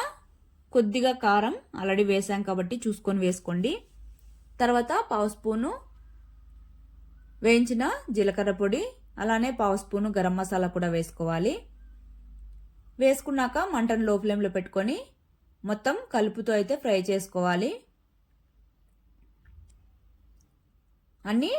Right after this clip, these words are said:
డ్రైగా వేసాం కాబట్టి త్వరగా అడుగంటేస్తుంది. కాబట్టి సిమ్లో పెట్టుకొని ఈ విధంగా నూనె పైకి తేలేంత వరకు ఫ్రై చేసుకుంటే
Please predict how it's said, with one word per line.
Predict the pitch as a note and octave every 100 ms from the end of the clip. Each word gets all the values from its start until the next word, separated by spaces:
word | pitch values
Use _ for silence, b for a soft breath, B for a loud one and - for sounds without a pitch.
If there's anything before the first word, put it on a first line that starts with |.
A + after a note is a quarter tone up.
| C5+
డ్రైగా | F#3+ F#3+ G3 A3
వేసాం | G3+ G3 G3 F#3+
కాబట్టి | F#3+ F#3 C4
త్వరగా | G#3+ F3+ G3
అడుగంటేస్తుంది. | F#3 F#3 F#3 F3+ F3+ E3+ E3+ B3 -
కాబట్టి | G#3+ G#3 C#4 G#4+ -
సిమ్లో | A3+ G3 F#3+
పెట్టుకొని | F#3 - G3 F4 C#5+ - _ _ _ _ -
ఈ | A#3
విధంగా | A#3 A#3 C4 G#4+ - _ _ _ _ -
నూనె | A3+ A#3 A3+
పైకి | G#3 G#3
తేలేంత | G3+ G3 F#3+ F#3
వరకు | F#3 F#3 D#4+ C5+ -
ఫ్రై | G#3 F#3+ F#3+
చేసుకుంటే | F#3 - F3+ A#3+